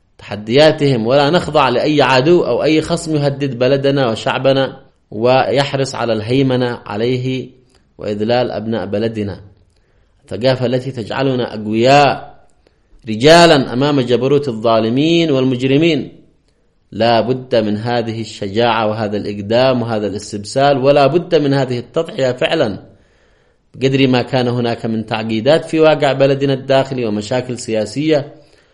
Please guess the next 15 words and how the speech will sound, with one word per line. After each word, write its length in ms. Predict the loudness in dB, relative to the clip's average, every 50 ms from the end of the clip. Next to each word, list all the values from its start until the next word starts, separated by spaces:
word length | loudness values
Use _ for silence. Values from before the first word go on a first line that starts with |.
| _ _ _ _ _ _ _
ومشاكل 480 | -14 -12 -10 -2 2 2 2 2 0 -2
كذلك 480 | -2 -2 0 2 2 4 4 2 0 -2
ذات 220 | -2 -2 -2 -2
صلة 320 | -2 -2 0 2 2 2
بطبيعة 520 | 2 0 -2 -4 -2 0 0 0 0 -2 -4 -8
التدخل 560 | -16 -18 -18 -20 -4 -2 -2 -2 0 -2 0 0
الخارجي 520 | -2 -2 -2 0 0 2 0 0 -2 -2
السيء 400 | -4 -2 -4 -6 -4 -2 -2 -2
والسلبي 720 | -2 -2 -4 -4 -4 -2 -2 -2 0 0 0 0 -2 -8 -14 -20 _ _ _ _ _ _ _ _ _ _ _ _ _ _ -8
ضد 280 | -6 -6 -6 -4 -2
هذا 240 | 0 0 2 2 0
البلد، 500 | -2 -2 0 0 0 0 0 -2 -6 -14 -20 _ _ _ _ _ _ _ _ _ _ _ _ _ _ _ _
فكانت 1120 | -2 0 0 0 0 -2 -6 -12 -20 _ _ _ -10 -10 -10 -6 -4 -4 -4 -4 -4 -4 -6
الكلفة 440 | -8 -4 -2 -4 -4 -2 -2 -4 -4
كبيرة، 560 | -2 -4 -2 0 2 2 2 0 0 -6